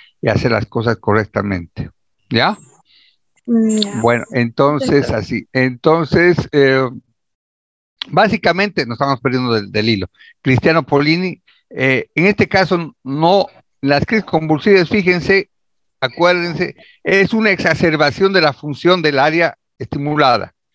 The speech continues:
Speaker 1: Por decirles, si la crisis focal está en la, en la región un, eh, eh, un siniforme en el hipocampo que,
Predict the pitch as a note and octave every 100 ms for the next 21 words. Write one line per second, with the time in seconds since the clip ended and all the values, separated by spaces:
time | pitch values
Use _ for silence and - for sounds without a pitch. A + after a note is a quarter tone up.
0 | _ _ - - _ _ D3 D#3+ F3 D#3
1 | A#3+ G3 D3 G#2+ - _ _ _ _ _
2 | - - _ _ - F3 F3 - B3+ G3
3 | F#3+ G3 F3 F#3 F#3+ E3+ F#3 F3+ E3+ -
4 | - _ _ _ _ _ D3+ D#3 D3+ C#3+
5 | C3+ F#3 F3 - F#3 F#3+ E3+ - _ C3
6 | C3+ C3 A#2 - _ C#3 - B2 G#2+ -
7 | - F3 F3+ F3 D#3 C#3 D#3+ D#3 D3 D3
8 | D3+ - _ _ - A#2+ A#2+ A#2 C#3+ B2
9 | C#3 C3+ - B2+ - A#2